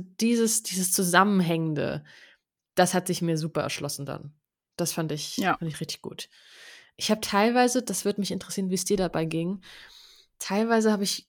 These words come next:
Speaker 1: beim Lesen gedacht, okay, wo geht die Reise hin? Weil es ist, ich finde, es
Speaker 2: Ja.
Speaker 1: ist komplex, aber es ist nicht, also sie bleibt immer noch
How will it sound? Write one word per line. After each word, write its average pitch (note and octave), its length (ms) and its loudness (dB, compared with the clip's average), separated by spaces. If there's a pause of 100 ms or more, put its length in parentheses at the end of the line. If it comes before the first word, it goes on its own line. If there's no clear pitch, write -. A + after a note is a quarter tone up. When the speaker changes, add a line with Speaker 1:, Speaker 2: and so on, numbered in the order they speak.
Speaker 1:
beim G#3 240 6
Lesen G#3 280 6
gedacht, F#3 240 0
okay, F#3 300 0
wo G#3 120 4
geht A3 200 2
die G3+ 120 4
Reise F3 320 4
hin? D#3 460 -2 (840)
Weil F#3+ 260 4
es F#3+ 120 0
ist, - 260 2
ich - 120 -2
finde, B3 220 2
es G#3 120 2
Speaker 2:
Ja. A3+ 240 2
Speaker 1:
ist - 680 -14
komplex, G#3 680 2
aber G3+ 220 2
es G3 100 0
ist - 220 -2
nicht, A3+ 380 0 (180)
also G3+ 160 0
sie F#3 120 0
bleibt G3 360 0
immer A3+ 220 2
noch A3 380 0